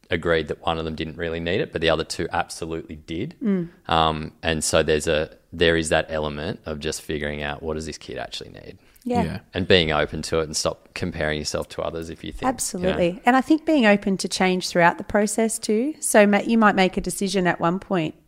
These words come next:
Speaker 2: in your child's life, as in this is where we're going to send them, but don't be afraid to change that.
Speaker 3: And to
Speaker 1: Mm.
Speaker 3: own
Speaker 2: You
Speaker 3: it.
Speaker 2: know? Yeah, that's
Speaker 3: Yeah.
Speaker 2: right. Yeah.
Speaker 3: But as well, like, it's this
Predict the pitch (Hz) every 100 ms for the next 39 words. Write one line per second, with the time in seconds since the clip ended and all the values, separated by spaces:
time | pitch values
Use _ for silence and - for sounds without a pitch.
0 | _ - 196 175 165 - 160 151 160 151
1 | - 165 165 156 165 160 175 165 165 156
2 | 160 - 175 165 160 160 _ _ _ _
3 | - 190 - - 220 - 190 - 170 170
4 | 170 165 - _ _ _ _ _ - 233
5 | 190 180 - 233 - - - 202 220 202
6 | 202 214 196 220 - - 311 320 190 247
7 | 311 214 151 - - - 247 220 185 -
8 | - 147 147 143 143 101 92 98 104 -
9 | - - 120